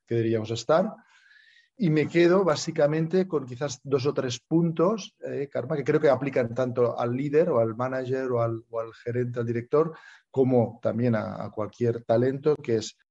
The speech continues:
comunicar, ¿no? O sea, más énfasis en lo que es la comunicación, ¿no?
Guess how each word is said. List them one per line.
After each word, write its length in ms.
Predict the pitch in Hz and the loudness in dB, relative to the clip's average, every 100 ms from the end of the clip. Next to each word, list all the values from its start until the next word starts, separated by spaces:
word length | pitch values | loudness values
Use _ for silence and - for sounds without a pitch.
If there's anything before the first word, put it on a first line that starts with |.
| _ | _
comunicar, 680 | - 117 113 104 131 117 98 | -6 -2 -2 0 0 0 -2
¿no? 160 | 143 | -4
O 100 | 156 | -4
sea, 280 | 120 120 110 | -4 -4 -2
más 420 | 117 123 123 - - 120 147 | -2 -2 -4 -10 -14 -12 -4
énfasis 580 | 127 120 120 123 120 | -4 0 -2 0 -2
en 80 | 117 | 0
lo 80 | 117 | -2
que 80 | 117 | -2
es 80 | 113 | -2
la 140 | 113 | 0
comunicación, 1040 | 117 113 110 107 104 98 - 131 147 139 | 0 0 -2 -2 -6 -8 -4 0 0 0
¿no? 280 | 127 165 202 | -2 -2 -4